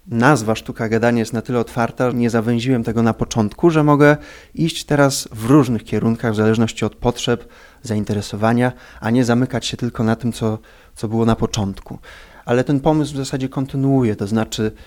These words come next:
zapraszania gości, co jakiś czas nagrywania swoich przemówień, ale rzeczywiście, tak jak zauważyłeś, już rok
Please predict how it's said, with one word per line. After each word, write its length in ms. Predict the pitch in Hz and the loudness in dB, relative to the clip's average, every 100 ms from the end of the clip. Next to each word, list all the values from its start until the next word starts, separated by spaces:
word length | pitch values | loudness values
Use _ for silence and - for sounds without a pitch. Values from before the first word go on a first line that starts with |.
| - - - _ - _ | -20 -20 -20 _ -20 _
zapraszania 640 | - 120 - 113 127 120 113 | 2 2 2 0 2 2 4
gości, 800 | 117 120 - - 160 175 170 - _ _ _ - | 4 4 -4 0 2 0 -6 -14 _ _ _ -8
co 140 | 123 | 0
jakiś 420 | 117 117 - 104 - | 2 2 -4 -12 -4
czas 520 | 117 110 - - - | 0 0 -2 -10 -8
nagrywania 580 | - 107 113 110 110 107 | -6 -2 0 2 2 0
swoich 600 | - - - 117 123 127 | -4 -14 0 6 6 4
przemówień, 720 | - 139 135 143 143 156 165 - - - - _ _ | -4 -2 2 2 4 4 2 -4 -20 -20 -20 _ _
ale 160 | 139 160 | 2 2
rzeczywiście, 380 | 156 156 - 143 | 0 -10 -4 -4
tak 160 | 135 | -2
jak 100 | 123 | -2
zauważyłeś, 580 | 123 117 117 120 127 - | -2 0 0 0 -2 -2
już 240 | 107 - - - - - | -8 -10 -18 -20 -18 -4
rok 480 | 117 127 123 - | 4 4 4 -18